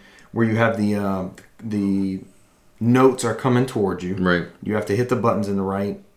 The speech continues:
Speaker 1: order.
Speaker 2: Mm-hmm.
Speaker 1: I started on easy to get the hang of it. So it uses the faceplate buttons on the P S P, and there's no strumming or anything like you would do on the plastic instruments. It's just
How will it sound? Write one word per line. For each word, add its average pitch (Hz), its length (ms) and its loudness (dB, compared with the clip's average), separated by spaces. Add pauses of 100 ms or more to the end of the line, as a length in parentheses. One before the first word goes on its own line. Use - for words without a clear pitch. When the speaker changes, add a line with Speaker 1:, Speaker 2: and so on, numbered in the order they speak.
Speaker 1:
order. 92 420 -4
Speaker 2:
Mm-hmm. 95 160 2
Speaker 1:
I 92 40 2
started 151 280 6
on 107 100 4
easy 101 400 -2
to 92 60 -4
get 95 160 -6
the 92 80 -8
hang 92 240 -6
of - 160 -10
it. - 160 -14 (240)
So 127 200 6
it 120 120 8
uses 135 440 4
the 110 80 -2
faceplate 120 640 0
buttons 92 260 -2
on 92 120 -4
the 90 40 -6
P 92 200 -6
S 87 100 -10
P, 139 180 2
and 107 120 2
there's 107 120 -2
no 135 140 2
strumming 120 640 2
or 110 80 0
anything 110 320 -2
like 104 160 -4
you 113 100 0
would 101 80 -2
do 107 100 0
on 101 80 0
the 95 60 -2
plastic 98 420 -4
instruments. 101 420 -4
It's 104 180 -10
just 104 340 -4